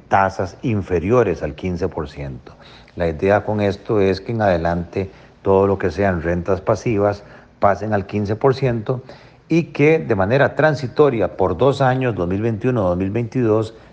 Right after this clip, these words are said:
esa tasa de rentas de capital se suba al dieciséis y medio. Este proyecto de ley, según el Ejecutivo, le daría punto treinta y cuatro por ciento del pib. Hay otro proyecto de ley que se mandó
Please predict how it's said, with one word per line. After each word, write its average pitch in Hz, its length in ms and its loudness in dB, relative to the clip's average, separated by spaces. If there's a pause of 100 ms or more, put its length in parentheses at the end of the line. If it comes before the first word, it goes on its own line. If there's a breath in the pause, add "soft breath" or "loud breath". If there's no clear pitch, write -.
(140)
esa 110 260 -2
tasa 98 300 0
de 85 100 -2
rentas 98 340 -2
de 120 80 -4
capital 104 640 0 (220 loud breath)
se - 180 -4
suba 95 760 0
al 92 440 2
dieciséis 87 640 -4
y 82 80 -4
medio. 62 460 -8
Este 110 220 0
proyecto 127 540 2
de 127 60 6
ley, 113 380 2 (200 loud breath)
según 101 400 -2
el 120 60 2
Ejecutivo, 104 640 0
le 104 120 2
daría 90 520 0
punto 113 320 -2
treinta 87 280 -4
y - 20 -6
cuatro 90 320 -2
por 80 180 -4
ciento 90 520 -4 (360 loud breath)
del 87 240 2
pib. - 260 -12 (840 loud breath)
Hay 113 140 4
otro 135 180 6
proyecto 139 480 6
de 143 60 8
ley 143 220 4
que 143 240 0
se 143 160 -2
mandó 143 580 2